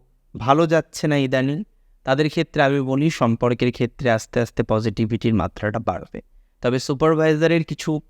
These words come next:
প্রস্তাব, যদি সেটা একেবারে অনৈতিক না হয়, আপনি মেনে নিতে পারেন। Even যারা মিনের চাকরি করেন, আপনি দেখছেন আপনার এইচওডি, সে এমন কিছু অন্যায় করছে যেটা আপনি মেনে নিতে পারছেন না,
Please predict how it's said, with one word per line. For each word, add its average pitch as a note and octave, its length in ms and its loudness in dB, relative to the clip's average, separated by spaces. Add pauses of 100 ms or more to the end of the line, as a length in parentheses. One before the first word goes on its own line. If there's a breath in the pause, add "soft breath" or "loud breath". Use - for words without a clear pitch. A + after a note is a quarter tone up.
(100)
প্রস্তাব, C#3+ 480 2 (880)
যদি E3+ 240 2
সেটা F#3 260 4
একেবারে D#3+ 380 2
অনৈতিক D3 500 0
না B2 120 -2
হয়, E3 140 -6 (400)
আপনি D3 200 0
মেনে C3+ 320 2
নিতে A#2 260 -2
পারেন। - 260 -8 (360)
Even F3+ 240 4
যারা F#3 200 4
মিনের E3 360 2
চাকরি E3+ 520 0
করেন, A#2+ 280 0 (420)
আপনি D#3 240 -2
দেখছেন D#3 420 0
আপনার D#3+ 340 2
এইচওডি, D3 640 0
সে - 160 -4
এমন C#3+ 280 2
কিছু D#3 220 -4
অন্যায় D3 320 2
করছে D3+ 320 -2
যেটা D3 180 2
আপনি D3+ 160 -2
মেনে C#3 260 2
নিতে C#3+ 180 0
পারছেন C3+ 420 -2
না, A#2+ 200 -2